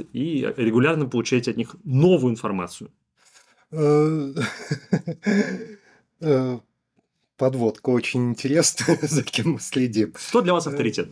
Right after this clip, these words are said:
Speaker 2: Э, э, для нас очень много авторитетов. Мы, э, мы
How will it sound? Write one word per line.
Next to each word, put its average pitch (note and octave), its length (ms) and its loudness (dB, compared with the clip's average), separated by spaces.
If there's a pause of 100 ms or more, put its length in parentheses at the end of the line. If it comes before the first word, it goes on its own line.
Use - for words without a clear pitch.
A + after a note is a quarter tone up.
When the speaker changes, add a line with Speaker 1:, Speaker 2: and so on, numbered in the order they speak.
(120)
Speaker 2:
Э, A#2+ 100 -14
э, C#3 680 -4
для C3+ 240 0
нас F#3+ 240 2
очень F#3+ 240 0
много G3 440 6
авторитетов. F3+ 800 -2
Мы, C3+ 320 4
э, B2 120 0
мы A#2+ 1300 0